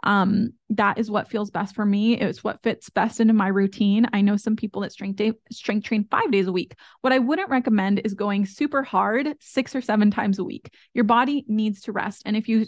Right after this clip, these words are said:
are strength training in a way that implements progressive overload or, um, implements this progressing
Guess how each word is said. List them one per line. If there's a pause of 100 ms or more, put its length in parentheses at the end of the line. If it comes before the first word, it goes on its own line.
are
strength
training
in
a
way
that
implements
progressive
overload (320)
or, (1000)
um, (420)
implements
this
progressing